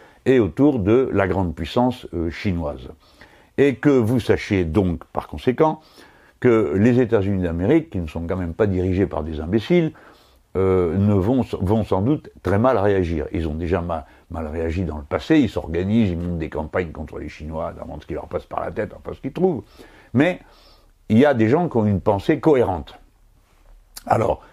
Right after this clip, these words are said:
la pensée Trump, c'était, euh, bah, euh, on re-, on produit chez nous et puis il y en a assez de, euh, de ce libre-échange avec les Chinois, on va essayer de les prendre à la gorge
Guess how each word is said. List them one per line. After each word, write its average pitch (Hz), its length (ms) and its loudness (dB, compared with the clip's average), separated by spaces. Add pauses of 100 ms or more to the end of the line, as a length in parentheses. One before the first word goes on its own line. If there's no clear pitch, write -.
la 123 140 4
pensée 101 420 0
Trump, 147 320 2
c'était, 131 400 2
euh, 104 160 6
bah, 90 340 2
euh, 82 400 -2 (400)
on 127 220 4
re-, 110 220 2
on 98 300 0
produit 104 360 0
chez - 180 -2
nous 123 220 2
et 104 60 2
puis 92 140 -6
il 95 40 0
y - 20 0
en 87 80 -4
a 87 80 -4
assez 85 300 0
de, 92 260 2 (300)
euh, 87 160 0
de 90 180 0
ce - 140 -2
libre-échange 104 600 0
avec 101 220 0
les 87 80 -6
Chinois, 120 380 0
on - 20 0
va 92 80 -2
essayer 127 220 -2
de 104 40 0
les 95 80 0
prendre 90 280 -2
à 82 80 -4
la 82 100 0
gorge 139 360 2